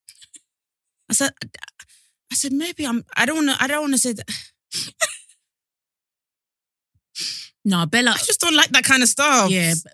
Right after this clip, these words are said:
Speaker 2: Bella, Bella, I don't think either of them scratch. Like, they're not like cats where they're like, "Don't touch me," and they'll
Speaker 1: It,
Speaker 2: scratch.
Speaker 1: it's not that they scratch, but it's like, "Why can't I feel your nails?"
Speaker 2: <laughs>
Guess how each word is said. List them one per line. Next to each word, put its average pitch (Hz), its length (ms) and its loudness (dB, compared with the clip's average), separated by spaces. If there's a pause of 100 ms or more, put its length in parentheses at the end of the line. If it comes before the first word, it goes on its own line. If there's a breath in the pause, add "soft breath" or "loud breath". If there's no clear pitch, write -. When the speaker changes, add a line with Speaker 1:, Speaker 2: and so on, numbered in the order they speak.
Speaker 2:
Bella, 277 400 0 (240)
Bella, 226 500 -6 (1120)
I 277 80 6
don't 453 160 2
think - 200 0
either 254 280 0
of 214 160 -4
them 190 180 0
scratch. - 580 -4
Like, 202 200 2
they're 226 100 2
not 285 220 2
like 226 200 -4
cats - 300 -4
where 196 140 -2
they're 185 140 -2
like, 170 180 -2
"Don't 262 200 2
touch - 260 -2
me," 202 180 0
and 180 120 -2
they'll 180 120 -4
Speaker 1:
It, 170 60 -2
Speaker 2:
scratch. 233 280 2
Speaker 1:
it's 302 100 2
not 440 100 2
that 381 100 0
they 277 80 4
scratch, - 300 -4
but - 80 -8
it's 190 60 -2
like, 180 140 0
"Why 320 120 0
can't 359 200 -6
I - 60 -10
feel 262 120 -4
your 226 160 0
nails?" 160 460 -2
Speaker 2:
<laughs> - 60 2